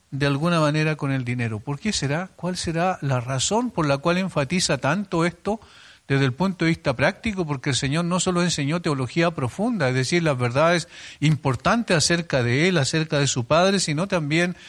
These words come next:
enseñó la forma práctica en que aquellos que conocemos al Señor y tenemos una relación con Él, hemos de comportarnos. Y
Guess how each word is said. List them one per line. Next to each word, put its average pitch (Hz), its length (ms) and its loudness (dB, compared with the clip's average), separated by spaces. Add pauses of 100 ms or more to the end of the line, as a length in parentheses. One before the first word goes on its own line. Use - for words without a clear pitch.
(400)
enseñó 151 540 2
la 156 220 2
forma 156 420 0
práctica 196 680 0
en 151 220 -2
que 151 280 -2
aquellos 156 540 0
que 139 300 -2 (380)
conocemos 175 640 2
al 160 100 2
Señor 160 300 0
y 175 40 -2
tenemos 160 360 -2
una 147 140 0
relación 127 460 0
con 143 180 0
Él, 147 180 0
hemos 135 280 0
de 123 120 0
comportarnos. 117 840 0 (460)
Y 139 240 2